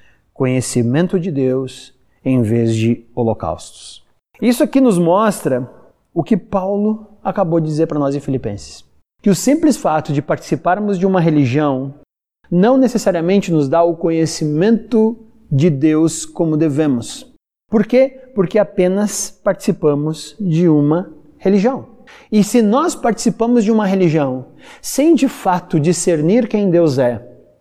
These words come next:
sem de fato entender o que Deus quer, sem compreensão total daquilo que Deus fez por nós,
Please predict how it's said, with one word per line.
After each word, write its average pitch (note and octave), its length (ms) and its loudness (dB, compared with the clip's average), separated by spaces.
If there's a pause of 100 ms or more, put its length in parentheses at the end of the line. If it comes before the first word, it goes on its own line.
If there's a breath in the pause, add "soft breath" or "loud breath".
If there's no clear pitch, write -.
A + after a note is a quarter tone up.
(320 loud breath)
sem C#4+ 280 2
de A#3 140 4
fato A3+ 600 -2
entender F#3 640 2
o G3+ 100 -2
que F#3 160 -4
Deus D#3+ 400 0
quer, A2+ 480 -2 (400 loud breath)
sem C#4+ 380 2
compreensão A#3+ 1120 2
total F3+ 580 0
daquilo F3+ 640 0
que - 120 -2
Deus F3 420 0
fez D#3+ 520 -2
por F3 440 0
nós, D3 680 -2